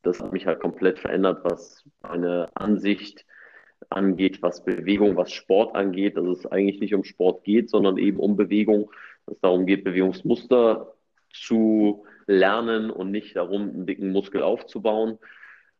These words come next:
Ähm, dass gewisse Dinge Hand in Hand gehen, wie Muskelaufbau und Krafttraining und, äh,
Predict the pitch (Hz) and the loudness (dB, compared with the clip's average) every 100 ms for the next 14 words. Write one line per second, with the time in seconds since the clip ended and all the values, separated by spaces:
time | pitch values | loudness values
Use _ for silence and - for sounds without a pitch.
0 | - 92 92 92 - 104 113 131 107 117 | -6 -4 -2 -4 -6 -6 -4 -2 2 4
1 | 117 117 110 104 107 92 90 135 156 135 | 4 6 4 2 -4 -6 -4 -6 -2 -2
2 | 123 117 120 - 120 - 113 - 107 107 | -2 -2 -4 -4 -2 -2 -2 -2 2 2
3 | 110 92 101 101 - - 110 _ 107 101 | 2 0 -4 -6 -12 -14 -14 _ -4 -2
4 | 101 104 101 92 92 90 - - 92 90 | -2 -2 -2 -2 -4 -6 -12 -2 2 4
5 | 90 | 2